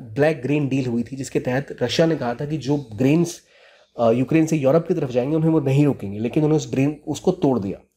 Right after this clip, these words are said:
कहा कि नहीं हम हमले करेंगे और ऐसे शिप्स को भी नहीं जाने देंगे। तो यहाँ के शिप्स इन्होंने सोचा क्यों ना अंदर ही अंदर यूक्रेन के through ये रोमानिया होते हुए यहाँ पर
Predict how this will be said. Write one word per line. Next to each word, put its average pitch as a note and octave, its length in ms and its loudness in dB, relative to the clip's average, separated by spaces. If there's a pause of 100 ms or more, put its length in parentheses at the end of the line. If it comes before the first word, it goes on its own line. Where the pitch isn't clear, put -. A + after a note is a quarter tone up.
कहा A#2+ 120 0
कि C#3+ 100 -2
नहीं D3 120 2
हम C3 100 2
हमले C3 220 2
करेंगे C#3 260 4
और D3 60 6
ऐसे C3 180 0
शिप्स C#3 200 -6
को D3 100 -6
भी C#3+ 100 0
नहीं B2+ 200 -2
जाने G#2+ 220 2
देंगे। G2+ 260 -8 (500)
तो D3 60 -2
यहाँ C#3+ 220 4
के G#3+ 120 0
शिप्स G#3 280 -2
इन्होंने F3 180 4
सोचा E3+ 240 -2
क्यों F#3 220 2
ना F3+ 180 2 (500)
अंदर E3+ 260 6
ही G3+ 120 6
अंदर D#3+ 240 0
यूक्रेन D3+ 360 -2
के D3 80 -2
through E3+ 220 -6 (560)
ये C#3 80 2
रोमानिया D3 420 4
होते C#3 280 -2
हुए D3 200 -10 (300)
यहाँ C#3 280 -2
पर E3+ 200 -2